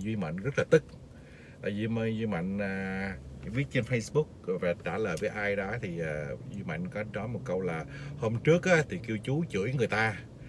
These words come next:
chửi bà Nguyễn Phương Hằng đi. Hôm nay á, à, chính nó lên trên đó xin lỗi bà Phương Hằng, rồi, à, soi dịu bà Phương Hằng."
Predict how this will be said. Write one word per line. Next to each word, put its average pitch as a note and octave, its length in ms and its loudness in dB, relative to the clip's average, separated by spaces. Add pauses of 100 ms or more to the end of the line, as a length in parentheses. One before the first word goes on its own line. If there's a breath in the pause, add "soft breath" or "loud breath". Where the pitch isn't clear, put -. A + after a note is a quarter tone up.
(280 loud breath)
chửi - 200 0
bà G#2+ 100 6
Nguyễn G#2+ 200 -2
Phương A2+ 140 2
Hằng F#2 200 0
đi. G2+ 180 -2 (280 loud breath)
Hôm A2+ 220 0
nay G#2 280 2
á, G#2 240 0 (460 loud breath)
à, F2+ 180 -2 (140)
chính C#3 220 2
nó C3 100 2
lên A#2 220 4
trên G#2 220 2
đó G2+ 240 0 (300)
xin A2+ 200 -2
lỗi F2+ 240 -2
bà F2 140 -4
Phương G#2 160 -4
Hằng, E2 340 -6 (420 loud breath)
rồi, E2 200 -4
à, E2 180 -4
soi G#2 240 0
dịu E2+ 140 -4
bà E2 120 -4
Phương G2 220 -6
Hằng." D#2+ 220 -6